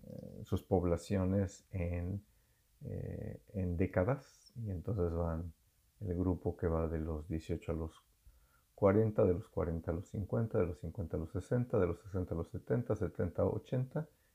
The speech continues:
y ochenta y más. Y es interesantísimo, el grupo, eh, de personas entre los cincuenta y, eh, y sesenta años,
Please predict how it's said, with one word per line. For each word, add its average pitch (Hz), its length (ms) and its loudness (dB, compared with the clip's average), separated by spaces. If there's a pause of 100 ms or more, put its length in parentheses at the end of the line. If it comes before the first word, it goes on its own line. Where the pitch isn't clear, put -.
(260)
y 95 120 6
ochenta 85 540 2
y 80 60 -2
más. 82 280 -8 (840)
Y 127 360 8
es 98 240 0
interesantísimo, 90 1120 2 (120)
el 87 840 -2
grupo, 123 800 2 (200)
eh, 98 340 -2 (880)
de - 280 -6
personas 98 840 0 (1200)
entre 98 240 4
los 90 160 2
cincuenta 95 480 0
y, 90 60 4 (220)
eh, 92 300 -6 (920)
y 101 160 2
sesenta 90 580 0
años, 95 400 -4